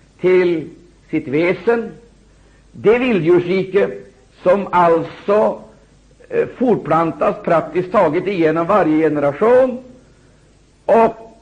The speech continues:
eller den vilddjursnatur som fortplantas i, i, genom varje generation,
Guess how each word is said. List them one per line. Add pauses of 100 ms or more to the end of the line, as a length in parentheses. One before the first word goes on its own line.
eller
den
vilddjursnatur
som
fortplantas
i,
i, (240)
genom
varje
generation,